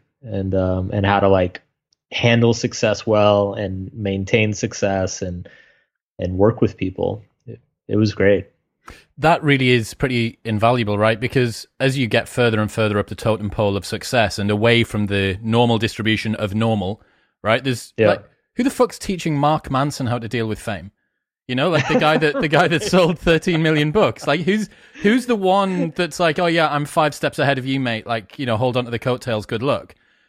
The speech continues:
Speaker 2: Like, there's a very,
Speaker 1: Yeah.
Speaker 2: very small number of people that can do that. And I think, um, I heard recently Rogan had a reverse interview with,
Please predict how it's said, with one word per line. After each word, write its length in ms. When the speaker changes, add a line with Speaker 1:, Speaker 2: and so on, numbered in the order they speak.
Speaker 2:
Like, 120
there's 120
a 40
very, 240
Speaker 1:
Yeah. 100
Speaker 2:
very 220
small 300
number 180
of 100
people 240
that 120
can 180
do 160
that. 220
And 100
I 80
think, 320
um, 300
I 120
heard 320
recently 340
Rogan 720
had 160
a 60
reverse 500
interview 640
with, 480